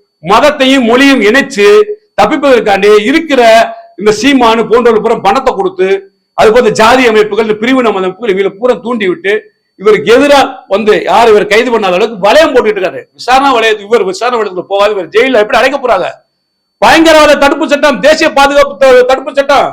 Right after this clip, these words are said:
நம்ம தலைவர் சீமா மேல, ச-, சீமா மேல இல்ல, அமீர் மேல, அமீர் மேல பெஸ்ட். அதுக்கப்புறம் சீமான் வருவார்,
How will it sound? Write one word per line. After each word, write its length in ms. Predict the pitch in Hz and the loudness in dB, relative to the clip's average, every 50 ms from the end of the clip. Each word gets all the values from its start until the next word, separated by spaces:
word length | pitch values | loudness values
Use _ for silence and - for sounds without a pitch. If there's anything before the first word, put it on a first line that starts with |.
| - _ _ _ _ _ _ - | -10 _ _ _ _ _ _ -8
நம்ம 200 | 170 196 220 214 - | -6 -4 -4 -2 -2
தலைவர் 240 | 214 233 269 262 - - | 0 0 0 0 0 -2
சீமா 220 | 277 294 285 285 277 | -2 0 0 0 2
மேல, 140 | 262 254 240 233 233 233 220 - | 2 2 2 2 2 2 0 0
ச-, 140 | 185 185 180 - | -2 -2 -4 -2
சீமா 200 | 240 262 269 277 277 | -2 -2 0 0 0
மேல 160 | 262 262 240 233 | 0 0 -2 0
இல்ல, 100 | 294 - - - - - - - 180 | 2 2 0 0 -4 -12 -6 -4 0
அமீர் 240 | 226 311 330 302 269 | 2 2 2 2 2
மேல, 140 | 247 220 202 208 | 2 2 0 0
அமீர் 200 | 226 285 302 285 | 0 -2 -2 0
மேல 140 | 269 254 233 214 180 - | 0 0 -2 -2 0 -2
பெஸ்ட். 260 | - - - - 339 262 202 | -2 -2 -2 -4 -2 0 0
அதுக்கப்புறம் 340 | 220 262 262 262 254 - - | 0 0 0 -2 -4 -4 -6
சீமான் 260 | 262 277 285 269 226 | -4 -2 -2 0 0
வருவார், 280 | 220 247 247 190 - | 0 0 0 0 -2